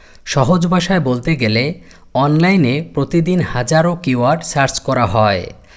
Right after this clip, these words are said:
এখান থেকে সবথেকে ভালো অর্থাৎ লো কম্পিটিশন প্লাস হাই সার্চ ভলিউম কিওয়ার্ড খুঁজে বের করার প্রক্রিয়াই হলো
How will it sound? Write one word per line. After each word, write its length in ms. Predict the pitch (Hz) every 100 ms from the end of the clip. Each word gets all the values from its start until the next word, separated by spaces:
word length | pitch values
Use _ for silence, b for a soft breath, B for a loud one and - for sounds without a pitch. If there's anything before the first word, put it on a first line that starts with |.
| b b
এখান 260 | 135 185 190
থেকে 260 | 185 165 127
সবথেকে 600 | 139 - 117 - 156 147 180
ভালো 340 | 107 107 113 151 - B B
অর্থাৎ 400 | 143 165 - 123 - - -
লো 200 | 107 143 170 165
কম্পিটিশন 680 | 131 113 117 123 117 135 160 185 - -
প্লাস 320 | 143 113 135 - b -
হাই 280 | - 135 160
সার্চ 320 | 160 139 165 -
ভলিউম 440 | 117 113 117 123 170 -
কিওয়ার্ড 360 | - 135 156 160 -
খুঁজে 320 | 131 117 143
বের 220 | 127 127
করার 340 | 123 147 147 143
প্রক্রিয়াই 600 | 127 117 117 151 170 175
হলো 300 | 127 110 131